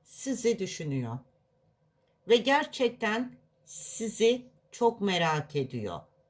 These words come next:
Belki haber de alamıyor olabilirsiniz. Çünkü haber kanallarınızda kapalı gözüküyor. Siz de ondan haber, o da sizden haber alamıyor olabilir. Ama bu insanın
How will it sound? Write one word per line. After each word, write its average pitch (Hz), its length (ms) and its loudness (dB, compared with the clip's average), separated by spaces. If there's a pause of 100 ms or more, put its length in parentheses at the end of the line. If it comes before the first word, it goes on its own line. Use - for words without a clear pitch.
(580)
Belki 285 280 2
haber 294 420 2
de 262 80 4
alamıyor 226 520 4
olabilirsiniz. 220 960 2
Çünkü 262 300 0
haber 240 420 4
kanallarınızda 214 1120 2 (120)
kapalı 226 460 -2
gözüküyor. 202 640 2 (380)
Siz 247 400 -2
de 226 60 12
ondan 208 320 6
haber, 196 340 2
o 226 260 0
da 240 80 6
sizden 202 440 -4
haber 196 320 2
alamıyor 196 540 2
olabilir. 214 600 4 (320)
Ama 233 460 2 (180)
bu 262 140 2
insanın 233 800 2